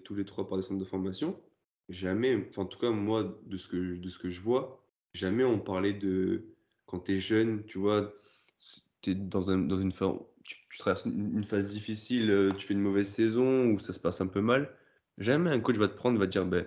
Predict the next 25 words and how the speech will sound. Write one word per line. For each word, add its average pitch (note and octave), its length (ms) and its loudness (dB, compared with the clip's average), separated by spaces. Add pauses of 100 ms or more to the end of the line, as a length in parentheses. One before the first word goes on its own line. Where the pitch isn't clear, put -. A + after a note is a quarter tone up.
(440)
vas-y, D3 260 0
va B2+ 140 6
sortir, C3+ 360 -2
va A2+ 140 4
boire A2 220 6
des A#2 160 4
coups C3 260 2
ou G#2+ 320 0 (140)
change-toi G#2+ 340 -2
les G#2+ 140 6
esprits, C3 400 0
tu - 120 -6
vois. G#2+ 260 -2 (320)
Et F2+ 80 -6
ça, A#2 400 2 (260)
en - 80 -14
centre - 120 -4
de G2 80 0
formation, G#2 480 0
t'en F#2 240 -6
parles, F2 200 -6
on F2+ 80 -4
n'en F2+ 140 -2
parle E2+ 220 -6
jamais. F#2+ 380 -4